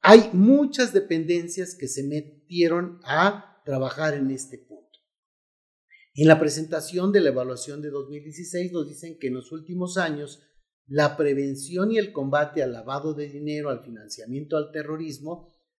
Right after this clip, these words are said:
y a la proliferación de armas de destrucción masiva han sido una de las principales prioridades de la comunidad internacional,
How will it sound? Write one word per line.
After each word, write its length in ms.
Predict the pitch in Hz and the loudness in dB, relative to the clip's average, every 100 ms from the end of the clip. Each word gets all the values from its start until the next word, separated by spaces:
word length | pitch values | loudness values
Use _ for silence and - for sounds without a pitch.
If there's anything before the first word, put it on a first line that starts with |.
| _ | _
y 200 | 180 185 | 8 10
a 100 | 175 | 12
la 260 | 170 156 - | 8 4 0
proliferación 1200 | 139 131 127 - 139 123 123 123 - 165 165 165 | -6 -4 -6 -8 -10 -8 -8 -10 -6 -6 -4 -4
de 140 | 147 | -2
armas 420 | 147 147 151 143 123 | 0 -4 -8 -10 -10
de 60 | |
destrucción 640 | 117 110 - - - 147 151 | -10 -12 -20 -20 -14 -8 -6
masiva 680 | 147 - 185 156 170 - _ _ _ | -6 -4 0 0 -2 -10 _ _ _
han 200 | 170 202 | 2 4
sido 300 | 196 202 196 | 4 4 6
una 240 | 185 180 180 | 6 4 -2
de 100 | 165 | -2
las 140 | 127 | -6
principales 680 | - 135 127 - 147 147 147 | -8 -12 -12 -6 -4 -4 -10
prioridades 960 | _ 165 175 185 175 160 151 156 - _ _ _ 127 | _ -2 0 0 2 2 2 -6 -14 _ _ _ -2
de 140 | 139 | 0
la 220 | 135 135 | 0 -2
comunidad 680 | 135 127 127 123 123 147 143 | -10 -10 -10 -12 -2 0 0
internacional, 1300 | 139 139 139 139 143 143 - 170 170 196 202 202 | -4 -8 -8 -10 -10 -12 -12 -8 -2 0 -2 -4